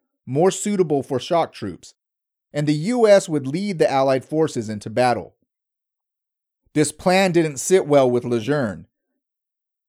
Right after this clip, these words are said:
When he learned the French wanted to break up U S forces,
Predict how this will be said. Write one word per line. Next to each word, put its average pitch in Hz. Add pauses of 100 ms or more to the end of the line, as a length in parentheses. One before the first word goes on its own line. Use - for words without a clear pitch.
(140)
When 143
he 226
learned 220
the 147
French 170
wanted 170
to 196
break 170
up 151
U 151
S 131
forces, 147